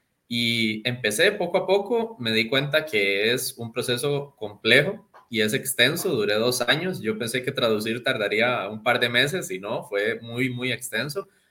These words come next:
como les contaba, requirió un proceso de edición profesional también, ya de alguien, obviamente, que edita en español, porque es un nuevo libro, pero lo que me gustó mucho fue que Tale of Two Brothers yo lo empecé a escribir en el dos mil doce,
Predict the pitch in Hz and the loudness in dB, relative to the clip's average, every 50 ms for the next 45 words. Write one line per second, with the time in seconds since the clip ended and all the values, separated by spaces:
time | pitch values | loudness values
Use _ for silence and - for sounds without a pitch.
0 | _ _ _ - 127 127 127 117 113 113 110 - 113 110 104 107 104 110 127 131 | _ _ _ -4 0 2 2 4 4 2 0 0 -4 -6 0 2 4 4 4 4
1 | 131 127 - 107 107 110 123 127 127 - - _ - 127 123 127 127 131 131 123 | 2 0 0 -2 0 2 0 0 -2 -6 -14 _ -8 -6 -6 -6 -2 -2 -2 0
2 | 127 123 123 143 139 131 127 113 101 95 95 - - 110 110 120 127 127 - 143 | 0 0 0 0 0 2 2 2 2 0 -2 -4 -2 -2 -2 -2 -2 -2 -2 -2
3 | 120 131 104 - 98 90 95 107 131 147 - - 104 98 110 123 156 170 135 110 | -2 -2 -4 -4 -4 -2 0 0 0 0 -2 -6 -6 -4 -2 -4 -4 0 2 2
4 | 104 107 113 113 113 113 117 113 127 135 127 104 101 104 104 107 107 107 139 - | 4 4 4 4 2 2 2 0 -2 -2 -2 -4 -6 -6 -6 -6 -6 -6 -8 -10
5 | _ - 104 - 107 95 95 95 95 - 110 110 113 113 - - 120 123 123 131 | _ -18 -10 -4 -2 -2 -2 -2 -2 -2 -4 -2 -2 -4 -4 -4 -4 -2 0 -2
6 | 165 208 - _ _ _ _ _ _ _ - 139 135 135 131 120 113 107 113 110 | -2 -4 -8 _ _ _ _ _ _ _ -2 -2 0 0 2 2 4 4 4 2
7 | 113 - 139 143 147 151 156 160 165 165 170 180 220 220 220 - - 175 185 190 | -2 -4 -2 0 0 0 2 2 2 2 4 4 2 2 0 0 0 2 2 4
8 | 190 190 190 180 156 139 123 123 123 - - 156 175 190 190 190 208 185 165 160 | 2 2 0 0 -2 -2 -2 -2 -2 -4 -6 -4 -2 -2 -4 -4 -6 -4 -4 -4
9 | 160 - 175 175 - - - 165 185 196 190 190 - 185 185 180 180 175 175 180 | -4 -4 -6 -6 -6 -2 0 2 2 2 0 0 -2 -4 0 2 2 2 2 2
10 | 175 170 139 135 135 147 147 - 143 151 147 147 - 147 139 139 147 147 135 117 | 0 0 -2 -2 -2 -2 -4 -4 -4 -6 -6 -4 -2 0 0 2 2 0 0 0
11 | 110 104 101 104 110 117 113 120 123 131 127 - - - | -2 -4 -2 -2 -4 -4 0 2 2 2 2 0 -6 -10